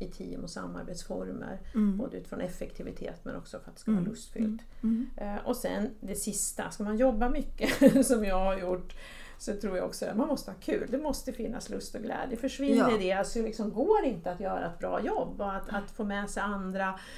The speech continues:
Speaker 1: att leverera bra saker till kunder. Så, så det här att, att jobba med det här, eh, va-, hur fyller man på så man har den här,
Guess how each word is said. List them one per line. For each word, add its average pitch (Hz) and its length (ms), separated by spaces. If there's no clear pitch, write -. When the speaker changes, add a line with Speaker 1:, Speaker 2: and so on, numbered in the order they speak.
Speaker 1:
att 202 140
leverera 196 400
bra 185 260
saker 175 360
till 175 180
kunder. 185 560
Så, - 260
så - 200
det 214 60
här 208 280
att, 208 160
att 208 140
jobba 220 300
med 247 120
det 233 60
här, 175 240
eh, - 320
va-, 208 160
hur 226 120
fyller 214 240
man 208 240
på 180 300
så - 160
man 185 200
har 240 260
den 185 120
här, 170 280